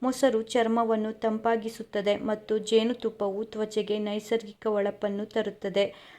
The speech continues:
ಅಲ್ಲದೆ ಈ ಫೇಸ್ ಪ್ಯಾಕ್ ಮೊಡವೆಗಳನ್ನು ಕಡಿಮೆ ಮಾಡುತ್ತದೆ ಮತ್ತು ಮುಖಕ್ಕೆ ಹೊಳಪನ್ನು ತರುತ್ತದೆ.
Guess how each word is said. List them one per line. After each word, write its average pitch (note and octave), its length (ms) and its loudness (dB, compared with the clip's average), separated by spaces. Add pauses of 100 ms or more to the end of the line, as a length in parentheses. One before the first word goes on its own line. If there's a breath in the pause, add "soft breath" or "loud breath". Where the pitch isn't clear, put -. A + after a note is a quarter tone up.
(120 loud breath)
ಅಲ್ಲದೆ A#3 420 6
ಈ C4 260 2
ಫೇಸ್ A3 420 2
ಪ್ಯಾಕ್ A3 440 -2
ಮೊಡವೆಗಳನ್ನು A3 800 4
ಕಡಿಮೆ A3 420 -2
ಮಾಡುತ್ತದೆ G3+ 800 -4
ಮತ್ತು G#3 380 -4
ಮುಖಕ್ಕೆ A3 640 -2
ಹೊಳಪನ್ನು G#3+ 640 0
ತರುತ್ತದೆ. G#3 840 -2